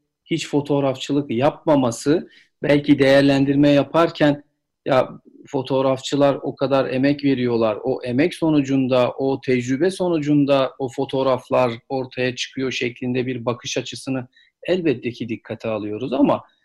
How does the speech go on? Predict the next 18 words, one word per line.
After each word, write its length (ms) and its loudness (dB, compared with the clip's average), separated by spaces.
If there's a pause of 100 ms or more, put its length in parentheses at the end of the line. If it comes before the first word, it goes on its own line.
(200)
bazen 400 4
öyle, 300 4
e, 480 -2
anlar 340 0
oluyor 340 0
ki 260 -6 (200)
gerçekten 560 0
yetenekli 880 2
olup 420 -2 (260)
hiçbir 640 -8 (140)
daha 440 -2
önce 240 0
çekmediği 640 -4
bir 160 -4
fotoğraf 500 -2 (480)
olduğu 480 0
halde 560 -4
çektiği 680 0